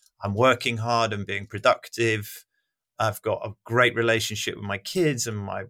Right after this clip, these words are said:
wife, and that's because I'm not being an absolute idiot. So those bits of evidence for change are so powerful in keeping you moving forward.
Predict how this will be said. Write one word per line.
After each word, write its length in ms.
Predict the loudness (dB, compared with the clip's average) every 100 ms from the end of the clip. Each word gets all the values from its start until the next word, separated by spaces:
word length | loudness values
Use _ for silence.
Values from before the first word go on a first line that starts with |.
| -6
wife, 500 | 2 4 4 2 -4
and 280 | -6 -8 -12 _ -8
that's 140 | -8
because 260 | -8 -4 -4
I'm 180 | -2
not 220 | -4 -6 -4
being 280 | -4 -4
an 100 | -10 -8 -6
absolute 480 | -6 -6 -6 -6 -4
idiot. 480 | -2 0 2 2 -2 _ -20 -20 _ _ -4
So 280 | 2 4
those 460 | 4 6 6 4 0
bits 400 | 0 0 0 -2
of 80 | 0
evidence 600 | 0 0 -4 -6 -8 -6
for 140 | -6
change 640 | -6 0 2 2 0 -6
are 40 | -4
so 540 | -2 -2 -2 -4 -4
powerful 560 | -4 -4 -2 -2 -2 -2
in 80 | -4
keeping 400 | -8 -8 -6 -6
you 100 | -4
moving 360 | -6 -6 -8
forward. 480 | -6 -4 -2 -2